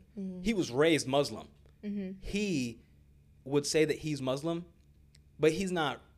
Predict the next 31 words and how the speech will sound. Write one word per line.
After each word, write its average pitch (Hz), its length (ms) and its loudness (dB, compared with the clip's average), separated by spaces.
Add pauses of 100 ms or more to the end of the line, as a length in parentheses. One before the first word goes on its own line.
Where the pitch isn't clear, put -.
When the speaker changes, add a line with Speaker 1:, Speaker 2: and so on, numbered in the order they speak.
(100)
Speaker 2:
he, 196 120 -2
Speaker 1:
Living 208 180 2
Speaker 2:
he 170 80 4
Speaker 1:
it 160 100 2
Speaker 2:
really 131 160 -2
is 127 80 -2
Speaker 1:
out. 123 60 -6
Speaker 2:
not, 117 200 -8
he 156 120 2
does 113 120 -4
not 95 140 -10
care. 78 300 -8
Like, 113 160 -6
Speaker 1:
Yeah. - 160 -8 (400)
Speaker 2:
that's 135 240 2
just 131 100 -8
how 135 100 2
he 123 60 0
grew 123 240 0
up. 104 200 -4 (120)
Speaker 1:
Yeah. 185 220 -6 (100)
Speaker 2:
And 147 100 0
I 147 40 2
think 151 180 -2
so 139 160 -2
many 147 160 -2
of 143 80 -4
us 120 220 -2 (400)
were 147 100 2
Christian. - 460 -10 (280)
Speaker 1:
Mm-hmm. 220 300 -4